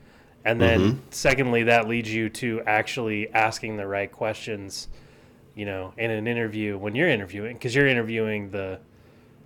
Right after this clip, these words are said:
Speaker 1: the, the potential, um, the potential new job just as much as they're interviewing you. So, yeah, having
Speaker 2: Yeah.
Speaker 1: those career goals is super important.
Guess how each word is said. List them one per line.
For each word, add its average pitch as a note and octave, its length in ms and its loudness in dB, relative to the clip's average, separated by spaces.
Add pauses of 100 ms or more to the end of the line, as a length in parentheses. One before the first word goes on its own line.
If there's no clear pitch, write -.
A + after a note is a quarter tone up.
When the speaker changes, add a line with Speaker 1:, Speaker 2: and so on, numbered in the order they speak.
(260)
Speaker 1:
the, G#2 340 -4
the - 80 -14
potential, G#2+ 720 -4 (340)
um, F#2+ 400 -8 (160)
the - 80 -14
potential G#2+ 400 -8
new G2+ 140 -6
job F#2+ 320 -6
just G#2+ 180 -12
as A2+ 120 -14
much G#2 180 -10
as - 80 -18
they're G2 220 -8
interviewing F#2+ 420 -12
you. F#2+ 240 -10
So, - 280 -14 (800)
yeah, A#2+ 140 6
having C#3+ 200 6
Speaker 2:
Yeah. - 80 6
Speaker 1:
those D3+ 100 2
career A2+ 200 -2
goals G#2+ 220 -2
is - 60 -12
super A#2 320 -8
important. A2 400 -8